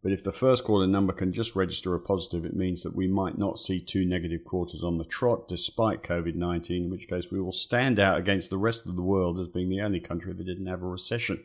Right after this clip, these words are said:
thanks to the coronavirus. Anyway, we'll watch that G D P number tomorrow and see if there's a small positive number.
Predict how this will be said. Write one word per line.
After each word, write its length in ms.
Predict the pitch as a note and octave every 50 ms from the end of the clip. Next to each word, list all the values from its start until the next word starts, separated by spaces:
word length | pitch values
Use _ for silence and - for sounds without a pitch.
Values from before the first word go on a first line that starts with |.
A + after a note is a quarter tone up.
| _ - _ _ _ _ _ _ _ _ _
thanks 200 | - F#2 E2+ -
to 140 | - - F#2
the 80 | E2+ E2+
coronavirus. 880 | - - - E2+ F2 F#2 F#2 F#2 E2+ D#2 D2+ D#2+ D#2 D2+ D2+ D2 -
Anyway, 260 | - E2+ E2 D#2 D#2 D#2
we'll 140 | D#2 E2
watch 220 | F2 F2+ - - -
that 180 | - D#2 D#2
G 200 | - - F2+ E2+
D 60 | E2 D#2+
P 200 | - F2 E2+ E2
number 260 | E2 E2 E2 D#2 D#2
tomorrow 300 | - - F2 E2+ E2+ E2
and 100 | E2 E2
see 160 | - - E2+
if 120 | E2 -
there's 220 | - E2 E2 D#2+ E2
a 60 | D#2+
small 400 | - - - - F#2 F2+ E2+ E2
positive 460 | - - F2+ E2+ E2 - - E2+ D#2+
number. 380 | - E2 E2 D#2+ D#2+ C#2+ C#2+